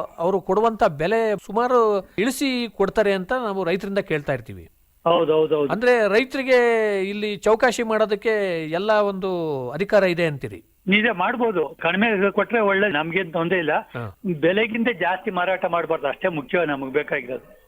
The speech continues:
Speaker 1: ಮತ್ತೆ ಸಾಕಷ್ಟು ಮಾರ್ಜಿನ್ ಕೂಡ ಇರುತ್ತೆ ಮಾರಾಟಗಾರರಿಗೆ.
Speaker 2: ಏ, ಮಾರ್ಜಿನ್ ತುಂಬಾ ಇರ್ತದೆ ಅವ್ರಿಗೆ, ಏನ್ ತೊಂದ್ರೆ ಇಲ್ಲ.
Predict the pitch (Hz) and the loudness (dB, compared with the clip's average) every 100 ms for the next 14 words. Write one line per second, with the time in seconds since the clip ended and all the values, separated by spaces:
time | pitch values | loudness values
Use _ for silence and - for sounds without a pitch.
0 | _ 143 226 180 202 262 - 240 165 247 | _ -4 -2 0 2 0 0 -2 2 2
1 | 254 269 277 277 262 240 220 185 151 180 | 2 -2 -2 2 4 2 0 0 2 2
2 | 190 175 165 131 104 87 _ _ - 180 | 2 0 0 -2 -10 -16 _ _ -2 0
3 | 254 208 156 170 175 180 175 180 185 - | 0 0 0 0 0 -2 0 2 0 0
4 | 202 180 170 147 151 - 175 - 196 - | 0 2 0 0 -2 -2 -6 -4 -4 -2
5 | 202 180 | -4 -4